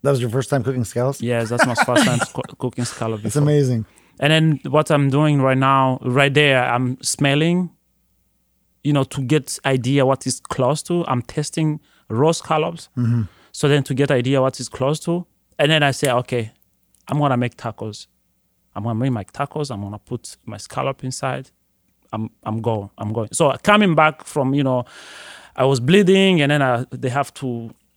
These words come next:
Speaker 2: to help me with it. I came back, everything was good. I was like, "Okay, I, too, I have only ten minutes, so I have to do something." And then I was like, "Okay, let me do it."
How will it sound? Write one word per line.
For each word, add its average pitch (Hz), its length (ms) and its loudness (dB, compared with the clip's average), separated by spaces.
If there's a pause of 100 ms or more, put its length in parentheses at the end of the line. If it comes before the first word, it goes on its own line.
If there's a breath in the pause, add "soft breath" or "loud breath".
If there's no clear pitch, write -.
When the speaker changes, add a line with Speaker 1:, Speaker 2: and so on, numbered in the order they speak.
(320)
Speaker 2:
to - 140 -8
help 151 320 -4
me 147 120 0
with 135 200 -2
it. 143 220 0
I 110 80 -2
came 147 260 0
back, 139 400 0
everything 131 300 -4
was 123 160 -2
good. 127 280 -2
I 117 60 -2
was 113 140 -2
like, 110 200 -6
"Okay, 123 240 -6
I, 117 120 -4
too, 165 200 -6
I 123 80 0
have 127 160 0
only 120 360 -2 (320)
ten 117 180 -2
minutes, 110 380 -6
so - 140 -10
I - 20 -6
have 120 160 -8
to 113 100 -10
do 110 140 -6
something." 113 360 -8 (1000)
And 120 100 0
then 127 80 0
I 117 80 -2
was 117 140 -6
like, 110 160 -4
"Okay, 107 340 -10 (240)
let 117 140 -4
me 117 80 -4
do 107 200 -8
it." 101 180 -12